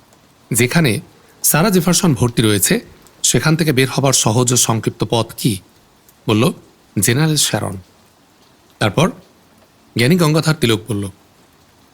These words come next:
"ওই হাসপাতালের ডাক্তারের কয়েকটা অ্যাপ্রন ও নার্সের পোশাক জোগাড় করতে বলেছি," বলল জেনারেল শ্যারন। "গির্জার ফাদারের এক সেট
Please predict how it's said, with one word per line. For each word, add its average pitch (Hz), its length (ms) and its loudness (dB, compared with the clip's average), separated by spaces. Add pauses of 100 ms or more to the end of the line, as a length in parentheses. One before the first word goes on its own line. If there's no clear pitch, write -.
(120)
"ওই 185 140 4
হাসপাতালের 190 520 0
ডাক্তারের 165 400 0
কয়েকটা 135 320 0
অ্যাপ্রন 127 420 0 (140)
ও - 40 -2
নার্সের 117 380 0
পোশাক 139 420 -2 (340)
জোগাড় 110 260 0
করতে 151 240 -2
বলেছি," 160 340 0 (460)
বলল 151 260 2 (500)
জেনারেল 170 420 2
শ্যারন। 101 440 -2 (1300)
"গির্জার 156 280 2
ফাদারের 160 440 0 (140)
এক 120 200 -2
সেট 147 240 0